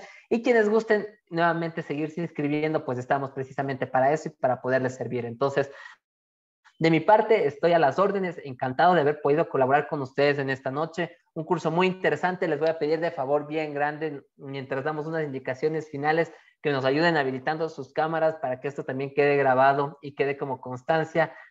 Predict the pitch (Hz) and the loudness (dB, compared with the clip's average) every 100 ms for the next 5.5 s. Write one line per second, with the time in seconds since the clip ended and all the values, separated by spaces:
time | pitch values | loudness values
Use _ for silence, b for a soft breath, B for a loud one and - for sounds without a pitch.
0 | - 139 131 131 131 - 139 131 165 165 | -2 2 4 2 0 -6 -8 -4 -2 -2
1 | 151 156 151 143 123 170 170 165 156 151 | 0 2 2 0 -2 0 0 -2 -4 -4
2 | 151 135 127 131 160 165 170 - 139 - | -6 -8 -10 -4 0 0 -2 -6 -10 -6
3 | 139 147 147 139 151 156 139 131 160 160 | -4 -4 -2 0 0 0 -4 0 2 2
4 | 147 - 147 151 147 143 127 - 156 156 | 0 -4 -2 0 -2 -4 -6 -2 -2 -2
5 | 147 131 - 156 | -6 -6 -4 -4